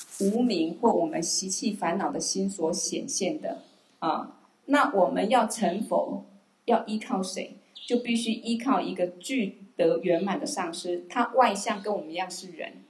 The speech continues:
可是他心中的智慧，他所见到的是法界，是清净的刹土，他只是慈悲化现在人世间来导引我们。那我们每个人呢，啊，不管我们长得多帅、多漂亮，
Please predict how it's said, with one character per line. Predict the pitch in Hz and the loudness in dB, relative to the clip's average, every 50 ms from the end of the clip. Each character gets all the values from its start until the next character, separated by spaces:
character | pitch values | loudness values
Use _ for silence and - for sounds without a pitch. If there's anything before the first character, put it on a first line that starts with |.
| _ _ _ _ - - _ _ _ _ _ - | _ _ _ _ -20 -20 _ _ _ _ _ -4
可 | - 208 | 0 2
是 | 226 | 6
他 | 262 269 262 | 6 6 6
心 | 262 - - 247 240 240 | 4 2 0 0 0 0
中 | 240 233 226 | 2 2 0
的 | 196 | 0
智 | 196 - - 226 202 185 | 0 -2 -2 -2 -2 -2
慧， | 185 - 185 165 - | 0 0 -2 -2 -2
他 | - - 226 247 | -2 -2 0 0
所 | 269 - - - - | 0 0 -2 -4 -4
见 | - - 220 196 - | 0 0 0 0 0
到 | 208 185 175 | 0 0 0
的 | 175 | -2
是 | 175 - 196 | -2 -4 -6
法 | 190 - - - - - | -6 -8 -8 -12 -12 -12
界， | - - - 185 175 - - | -12 -6 -4 -4 -4 -4 -8
是 | - - 196 | -12 -12 -8
清 | - - - 226 214 214 | -6 -4 -2 -2 -2 -2
净 | - 202 180 | -4 -4 -6
的 | 156 - - | -6 -6 -8
刹 | - - 175 151 - - | -8 -10 -10 -10 -10 -14
土， | - - - - - _ _ _ _ _ _ _ _ _ - _ _ _ - | -18 -20 -20 -20 -20 _ _ _ _ _ _ _ _ _ -20 _ _ _ 0
他 | - 262 294 | 2 2 2
只 | 285 294 190 | 2 0 -2
是 | 220 240 | -2 -2
慈 | 240 - - 190 185 | -2 -2 -2 0 0
悲 | 185 208 202 220 | 0 2 2 2
化 | 226 - 233 202 | 2 2 2 0
现 | 196 196 214 196 190 | 0 2 0 0 2
在 | 196 190 165 | 2 2 2
人 | 156 160 165 | 0 0 -2
世 | - - 170 | -4 -6 -8
间 | 165 - 180 170 | -6 -4 -4 -2
来 | 160 151 | -2 -4
导 | 151 - - 170 156 151 156 180 | -6 -6 -4 -4 -2 0 0 0
引 | 196 185 165 170 180 | 0 0 0 -2 -2
我 | - - - | -4 -6 -6
们。 | 139 - - - - - _ _ _ _ _ _ _ _ _ _ - | -6 -6 -8 -8 -10 -14 _ _ _ _ _ _ _ _ _ _ 4
那 | 269 285 330 277 - - | 8 8 8 8 8 4
我 | 196 | 2
们 | 180 180 185 220 | 2 2 0 0
每 | 233 208 180 165 | 2 2 2 2
个 | - - 190 190 | 2 2 2 2
人 | 180 170 165 165 170 | 4 2 0 2 4
呢， | 175 180 180 185 190 196 - - 190 | 6 6 6 6 2 -2 -4 -4 -2
啊， | 180 165 | -2 -2
不 | 165 - 226 | 0 0 2
管 | 254 254 190 170 | 6 6 6 6
我 | 160 | 4
们 | 165 190 208 | 0 -2 -2
长 | - - - 156 151 | -2 -2 -2 -2 -2
得 | 156 160 | -4 -4
多 | - 165 165 175 | -2 0 0 0
帅、 | 190 - - 214 180 - | 0 -2 -2 -2 -2 -2
多 | - 165 165 | -2 -2 -4
漂 | 165 - - 220 185 170 170 | -4 -2 0 0 0 0 0
亮， | 185 185 180 - | 0 -2 -2 -4